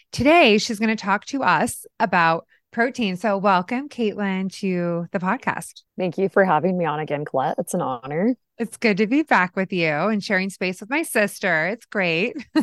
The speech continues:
Speaker 2: It's the best kind of space to share. <laughs>
Speaker 1: That's right. That's right. So we're talking protein today, and we're gonna give you guys some quick snippets of what is protein, why is it good for you, what is it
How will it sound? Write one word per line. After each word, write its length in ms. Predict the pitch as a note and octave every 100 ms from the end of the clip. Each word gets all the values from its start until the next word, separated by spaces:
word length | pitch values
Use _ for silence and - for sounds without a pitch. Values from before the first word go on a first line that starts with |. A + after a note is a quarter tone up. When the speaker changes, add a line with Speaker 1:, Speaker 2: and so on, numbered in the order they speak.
| -
Speaker 2:
It's 200 | A#3+ F3+
the 100 | G#3
best 280 | F#3 F#3+ -
kind 160 | F3+
of 80 | F3+
space 320 | - F#3 E3+
to 100 | -
share. 460 | F#3 E3+ B2+ D#3 D#3+
<laughs> 60 | -
Speaker 1:
That's 480 | F3+ G3+ F3+ G#3+ A3
right. 460 | G#3+ G#3+ G3+ D#3+ -
That's 280 | G#3 F#3+ A3
right. 340 | G3+ E3+ - _ - - - -
So 440 | A#3 D4+ C#4 B3 - _ _
we're 240 | A3 D#4
talking 380 | D#4+ D#4+ C#4 B3
protein 440 | G#3 G#3+ F#3+ F#3 E3
today, 480 | F3 E3+ E3+ E3+ -
and 160 | G3
we're 100 | G3+
gonna 200 | A#3 B3
give 200 | A3 G#3
you 120 | G3 F#3+
guys 520 | F3+ E3+ F3 E3 - _ _ _ _
some 320 | - A#3 F#3
quick 420 | F3 - C4+ C#4 -
snippets 840 | - G#3 F#3 G3 F#3 F3+ - - -
of 400 | F#3+ F3+ F3 E3+ - _ _
what 240 | E3 G#3
is 200 | B3 B3
protein, 720 | - A#3 A#3 - A3+ G#3+ G#3+ -
why 300 | E3+ F3 A#3
is 180 | C4 B3
it 100 | A3
good 240 | A3+ F#3
for 180 | - A3
you, 600 | G#3+ G#3 G#3 G3+ G3+ G3
what 160 | F#3 A3+
is 140 | A#3
it 120 | -